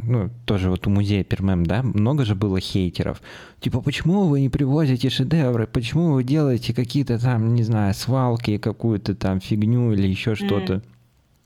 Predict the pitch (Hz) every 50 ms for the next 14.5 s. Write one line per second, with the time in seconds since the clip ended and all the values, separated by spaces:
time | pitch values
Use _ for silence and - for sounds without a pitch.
0 | _ _ _ _ - - - 110 110 107 110 107 - - 117 110 101 104 98 98
1 | - - - - - - - - - - _ - 110 117 117 117 107 107 104 98
2 | - - - _ - 117 117 120 - - 113 101 101 95 101 98 98 101 110 101
3 | 95 90 - - 98 92 90 92 92 92 92 101 92 92 - - 90 87 - 98
4 | 90 90 87 87 - - - - - - - 95 - - 92 90 95 90 - -
5 | 101 101 110 143 180 196 190 165 147 135 135 - - - - - - - - 107
6 | 107 98 95 92 - - 98 92 101 92 90 95 95 90 - - 92 85 85 87
7 | 85 85 85 85 85 - - - - - - - - - - - - - 98 92
8 | 85 - - 90 87 - - 90 - - 92 90 90 87 - - - - - -
9 | - - - - - 98 101 101 98 87 95 92 90 87 85 85 82 80 82 95
10 | 101 110 - 90 90 87 85 82 85 92 104 101 95 92 90 85 - - 104 95
11 | 92 90 85 82 85 85 90 - - 92 90 92 98 101 95 92 92 87 85 82
12 | - - 95 95 - - 147 180 190 190 160 127 117 120 - - - - - -
13 | - - - - - - - _ - 117 117 107 110 113 107 92 110 139 165 -
14 | - - 143 139 127 123 123 120 113